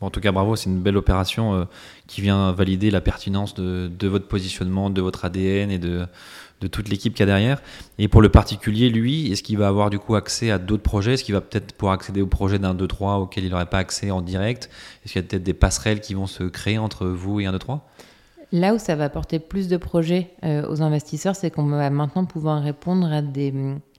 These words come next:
Speaker 2: euh, portefeuilles ou à des, euh, financements, euh, pour lesquels on n'était pas suffisamment costaud encore, euh, avant l'entrée d'un deux trois I M. Et donc, on va avoir, euh,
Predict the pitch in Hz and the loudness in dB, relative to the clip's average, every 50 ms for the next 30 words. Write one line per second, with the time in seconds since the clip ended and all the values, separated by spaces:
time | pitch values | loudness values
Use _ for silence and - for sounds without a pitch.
0 | _ _ - 147 143 143 139 - - 151 - - 156 147 - 160 160 165 170 175 | _ _ -12 -12 -10 -10 -10 -10 -12 -10 -6 -6 -6 -4 -2 0 2 2 4 4
1 | 175 170 165 151 147 147 147 147 147 143 139 135 139 139 139 139 - - - _ | 4 2 2 0 -2 -2 -2 -2 -4 -4 -6 -4 -2 -2 -4 -4 -8 -20 -20 _
2 | - - 147 143 - - 160 160 156 156 - 180 180 190 202 196 - - - _ | -8 -6 -6 -6 -4 -2 0 0 0 2 2 2 2 2 0 -2 -8 -20 -20 _
3 | _ - 175 160 156 156 156 156 156 156 151 151 151 151 147 147 147 - - - | _ -6 -4 -2 -2 0 0 0 0 0 0 -2 -2 -4 -4 -6 -6 -8 -8 -8
4 | - - - - - 165 156 160 151 - 175 180 185 170 156 147 160 151 - 175 | -8 -10 -10 -6 -4 -2 -2 0 0 0 0 2 2 2 0 0 -2 -4 -2 -2
5 | 170 170 - 160 - 170 160 160 151 156 160 160 165 156 160 160 151 - - 196 | -4 -4 -8 -8 -6 -4 -2 -2 -2 -2 -2 -2 -4 -6 -8 -10 -12 -4 -4 -4
6 | 190 190 - - - 165 160 151 - 185 185 - - _ - - 175 165 156 156 | -4 -4 -10 -16 -10 -10 -8 -4 -4 -4 -4 -4 -12 _ -10 -6 -4 -2 -2 -2
7 | 156 156 156 156 156 156 156 160 - - - 156 143 165 170 165 156 - - 160 | -2 -2 -2 -2 -2 -2 -2 -4 -4 -4 -4 -2 0 0 0 0 0 -2 -2 -2
8 | 160 156 151 147 - - 156 151 151 143 147 143 139 139 - - - - - _ | -2 0 -2 -2 -4 -4 -4 -4 -2 -2 -2 -4 -4 -6 -10 -20 -20 -20 -20 _
9 | _ - 160 151 151 165 180 190 185 180 165 147 147 147 147 143 147 160 170 175 | _ -6 -4 0 2 2 2 2 2 0 0 0 0 0 -2 -2 -2 0 0 0
10 | 180 170 151 156 147 | 0 -2 -2 -4 -4